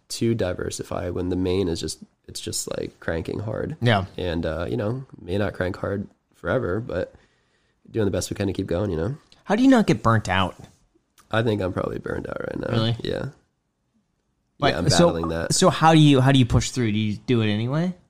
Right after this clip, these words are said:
Speaker 1: Yeah, I kinda do it anyway. That's not the solution.
Speaker 2: Yeah.
Speaker 1: Uh, and it will catch up to you. So I'm navigating that. Um, so I'm trying to take, so right now I'm offloading.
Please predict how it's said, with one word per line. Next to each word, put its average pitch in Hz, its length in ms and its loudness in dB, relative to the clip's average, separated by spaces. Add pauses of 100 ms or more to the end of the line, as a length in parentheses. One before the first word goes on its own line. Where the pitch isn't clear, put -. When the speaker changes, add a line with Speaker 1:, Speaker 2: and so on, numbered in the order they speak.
(100)
Speaker 1:
Yeah, 147 200 6
I 139 60 6
kinda 143 180 4
do 117 120 4
it 110 60 6
anyway. 110 220 6
That's 107 160 2
not 113 380 0
the 101 120 -2
solution. 107 600 -2
Speaker 2:
Yeah. 104 300 -6
Speaker 1:
Uh, 95 320 -4
and 82 400 -4 (840)
it 90 160 -2
will 82 520 0
catch 98 260 -4
up 107 160 0
to - 120 -4
you. 92 80 0
So 92 220 -2
I'm 92 240 0
navigating 85 760 0
that. 76 340 -4 (240)
Um, 82 560 -4
so - 120 -6
I'm 104 60 -4
trying 110 240 -2
to - 40 -8
take, 104 300 -2
so 117 120 -2
right 131 160 4
now 113 280 2
I'm 95 160 -2
offloading. - 540 -4